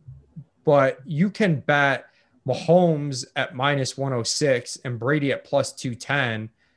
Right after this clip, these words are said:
I, I'm pretty sure if you do the math, you're getting way better odds betting them individually to win M V P than you are the minus three oh five, uh, collectively to win M V P. So just,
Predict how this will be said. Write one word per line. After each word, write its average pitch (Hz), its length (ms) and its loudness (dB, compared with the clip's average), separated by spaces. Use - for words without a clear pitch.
I, 120 160 -8
I'm 127 160 -6
pretty 208 340 0
sure 135 560 2
if 131 220 -8
you 131 80 -6
do 139 160 -2
the 131 100 -2
math, 123 560 -2
you're 123 140 -4
getting 135 220 0
way 139 180 4
better 131 300 2
odds 127 280 0
betting 123 280 -2
them 113 140 -4
individually 117 720 -4
to 117 100 -12
win 117 140 -4
M 113 140 -4
V 113 140 -4
P 113 280 -4
than 110 140 -6
you 107 120 -6
are 110 220 -2
the 107 120 -4
minus 107 380 -4
three 120 220 -4
oh 104 100 -2
five, 104 560 -4
uh, 107 260 -8
collectively 113 840 -6
to - 100 -12
win 107 140 -8
M 104 120 -8
V 107 120 -10
P. 107 200 -12
So 117 140 -12
just, 131 220 -10